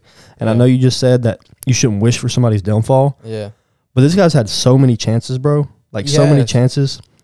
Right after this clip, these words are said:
Speaker 1: After the Suicide Forest thing,
Speaker 2: Yeah.
Speaker 1: he shoulda never came back from that. That was, like,
Speaker 2: Yeah.
Speaker 1: some fucked up shit, whatever. And then after this, he's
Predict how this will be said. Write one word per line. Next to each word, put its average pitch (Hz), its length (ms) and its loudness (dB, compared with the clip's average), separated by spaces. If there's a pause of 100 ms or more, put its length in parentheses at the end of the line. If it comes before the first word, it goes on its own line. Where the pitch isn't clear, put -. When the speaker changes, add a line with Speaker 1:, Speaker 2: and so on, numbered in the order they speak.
(140)
Speaker 1:
After 143 260 0
the 147 80 2
Suicide 147 440 2
Forest 156 280 0
thing, 160 360 2
Speaker 2:
Yeah. 104 260 -10 (420)
Speaker 1:
he 165 120 2
shoulda 135 240 2
never 113 320 2
came 98 220 -2
back 92 160 -6
from 98 140 -4
that. 90 140 -8
That 139 180 2
was, 123 160 -4
like, 104 140 -4
Speaker 2:
Yeah. 98 180 -10
Speaker 1:
some 127 180 -12
fucked - 320 -6
up 110 120 -6
shit, 117 260 -4
whatever. 113 360 0 (640)
And 123 160 2
then 143 60 4
after 131 260 0
this, 151 420 0
he's 113 320 0